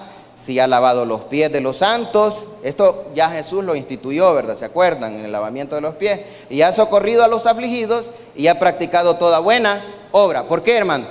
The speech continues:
Porque las personas no deben de quedarse en la mendicidad. En la palabra de Dios no, no, no habla de eso. O sea, tiene que crecer, o sea, se le va a ayudar,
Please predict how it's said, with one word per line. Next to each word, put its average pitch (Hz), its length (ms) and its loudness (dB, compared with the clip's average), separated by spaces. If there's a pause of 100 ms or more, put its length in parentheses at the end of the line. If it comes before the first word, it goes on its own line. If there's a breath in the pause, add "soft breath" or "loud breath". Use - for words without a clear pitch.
(200)
Porque 165 220 0
las 165 140 0
personas 170 440 -6
no 180 200 -8
deben 165 240 -4
de 165 120 -6
quedarse 165 720 -2
en 170 120 -4
la 170 120 -4
mendicidad. 170 1120 -2 (1700)
En 135 120 -8
la 143 100 0
palabra 143 380 2
de 196 100 -4
Dios 196 180 -6
no, 240 280 -12
no, 185 340 -6
no 170 180 -4
habla 151 280 0
de 123 180 -6
eso. 156 300 -12
O - 20 -14
sea, 120 160 -6
tiene 175 300 -8
que 190 100 -10
crecer, 147 440 -6
o 110 80 -6
sea, 113 200 -6
se 120 100 -14
le 107 120 -8
va 135 80 0
a - 20 2
ayudar, 175 460 0